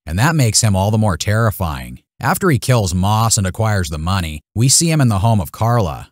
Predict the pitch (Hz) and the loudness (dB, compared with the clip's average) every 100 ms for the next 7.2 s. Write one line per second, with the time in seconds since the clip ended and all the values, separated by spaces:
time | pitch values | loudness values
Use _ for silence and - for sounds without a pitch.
0 | - 87 110 110 90 80 98 85 60 - | -8 -4 -2 0 -2 -2 -2 -4 -6 -16
1 | - _ - 139 190 202 147 135 127 110 | -16 _ -4 0 2 2 4 4 4 2
2 | 90 - 131 127 107 98 - 117 117 90 | 2 2 4 4 2 0 0 0 2 0
3 | - 110 131 104 85 - 107 95 - 101 | 0 2 2 0 -2 -4 -2 -2 -4 -2
4 | 113 87 65 _ - 80 107 123 120 143 | 0 -2 -8 _ -10 -4 0 2 2 2
5 | 160 127 117 113 104 87 113 127 151 139 | 2 4 4 4 0 0 0 2 4 2
6 | 107 101 117 113 110 95 85 80 101 90 | 2 0 0 2 2 0 -2 -2 -2 -4
7 | 73 65 | -8 -12